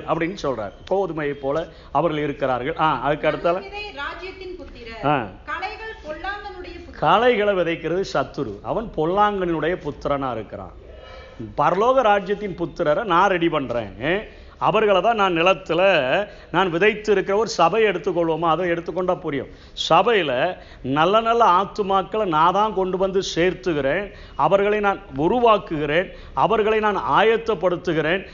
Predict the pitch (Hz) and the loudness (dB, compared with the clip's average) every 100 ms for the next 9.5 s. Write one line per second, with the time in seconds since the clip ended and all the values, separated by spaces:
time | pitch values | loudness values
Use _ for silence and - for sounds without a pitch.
0 | - - 139 151 196 233 240 - 208 202 | -12 0 2 4 2 4 2 0 -2 -2
1 | 208 214 208 208 208 160 147 131 175 180 | -2 0 0 2 0 2 2 0 -2 -2
2 | 196 214 208 208 185 - 233 233 190 202 | -2 0 -2 -2 -4 -2 -4 -2 -2 0
3 | 226 214 214 175 180 165 147 127 123 113 | 0 0 -2 -2 0 0 -2 -4 -8 -6
4 | 104 131 196 - - 135 214 185 147 214 | -6 -6 -6 -10 -6 2 4 4 2 0
5 | 135 156 220 254 220 147 143 196 160 143 | 0 -2 0 2 2 2 0 0 -2 -2
6 | 143 151 226 202 196 185 170 151 131 120 | 0 0 0 0 -2 -2 -4 -4 -4 -6
7 | 117 110 185 - - - - 175 - 254 | -8 -4 -6 -6 -16 -4 2 2 2 2
8 | 202 175 156 190 175 156 185 220 208 170 | 4 4 2 -2 -2 -2 2 2 2 2
9 | 160 151 147 135 | 0 0 -2 -4